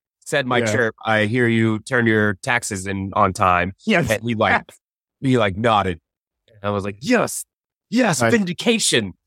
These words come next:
Speaker 2: Yeah, you gotta win 'em over with the stud line, 'cause
Speaker 1: Yeah.
Speaker 2: that'll, you know, then they'll, then they'll be okay with the bum line if you get their attention.
Speaker 1: Right, right.
Speaker 2: I
Speaker 1: And
Speaker 2: thi-
Speaker 1: that was the thing why we started doing positive chirps, 'cause we had so many negative ones, and we're like, "There's none of us actually cheering for our team."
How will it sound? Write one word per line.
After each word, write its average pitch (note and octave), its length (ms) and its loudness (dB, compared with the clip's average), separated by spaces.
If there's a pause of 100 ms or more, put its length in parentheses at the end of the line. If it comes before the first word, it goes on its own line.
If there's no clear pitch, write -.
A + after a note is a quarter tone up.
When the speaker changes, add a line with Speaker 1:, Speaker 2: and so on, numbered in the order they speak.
(640)
Speaker 2:
Yeah, E3+ 140 2
you E3 100 4
gotta A#3+ 240 2
win A3+ 140 2
'em F#3 80 2
over F3 160 4
with D#3 120 2
the C#3 100 0
stud C#3+ 320 -2
line, F#2 280 -8 (220)
'cause C3 140 -2
Speaker 1:
Yeah. D#3 100 2
Speaker 2:
that'll, C3+ 360 0 (240)
you D3+ 100 2
know, G#2+ 240 4
then F3+ 200 0
they'll, G#3 200 2
then A3+ 220 2
they'll B3 100 4
be A3 120 2
okay F3 260 2
with D#3+ 160 2
the A#2+ 80 0
bum B2+ 240 -2
line G2+ 220 -6
if G#2 100 -6
you A#2 140 4
get A2 160 -2
their G2+ 120 -4
attention. G2+ 520 -4
Speaker 1:
Right, A3+ 580 0 (160)
right. B2+ 480 0
Speaker 2:
I F3 40 2
Speaker 1:
And G3 80 0
Speaker 2:
thi- C#3+ 60 0
Speaker 1:
that D3+ 140 0
was C#3 140 -8
the C3 140 -18
thing C3+ 180 0
why C3 140 4
we B2 120 0
started A#2 340 0
doing E3 240 0
positive G#2+ 440 -2
chirps, G#2 280 -2
'cause G2 180 -2
we A2 140 0
had A2 220 2
so A#2 140 0
many G2 180 0
negative D#3 420 2
ones, A2 440 0
and A2 120 -6
we're A#2 80 2
like, A2+ 180 2 (300)
"There's C#3+ 220 -2
none F3 160 2
of D3+ 100 0
us D#3+ 200 0
actually C3 360 -4
cheering B2+ 480 2
for - 240 -4
our G2+ 160 2
team." F#2+ 440 0